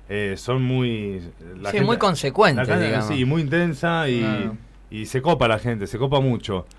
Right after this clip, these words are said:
Speaker 1: Y yo estuve escuchando un poquito tus temas musicales que ahora en breve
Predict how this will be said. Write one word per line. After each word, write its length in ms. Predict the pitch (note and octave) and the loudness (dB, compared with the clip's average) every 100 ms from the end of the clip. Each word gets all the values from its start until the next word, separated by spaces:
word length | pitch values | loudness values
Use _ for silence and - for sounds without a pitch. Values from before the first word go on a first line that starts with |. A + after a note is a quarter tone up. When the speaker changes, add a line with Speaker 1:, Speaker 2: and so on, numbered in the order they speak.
| - - | -20 -10
Speaker 1:
Y 120 | A2+ | -4
yo 100 | D3 | 0
estuve 160 | E3 | 2
escuchando 360 | D#3 B2 C#3+ D3 | 2 2 2 2
un 60 | G#2+ | 0
poquito 320 | A#2+ C#3 C3+ | 0 2 0
tus 160 | A2+ | 0
temas 240 | - C3+ A#2+ | 0 0 0
musicales 480 | G#2 G2+ B2 C#3 - | -2 -4 -2 0 0
que 140 | G2+ | -2
ahora 160 | A2 G#2+ | -2 -2
en 100 | F#2 | -2
breve 300 | G2+ B2+ | 0 -2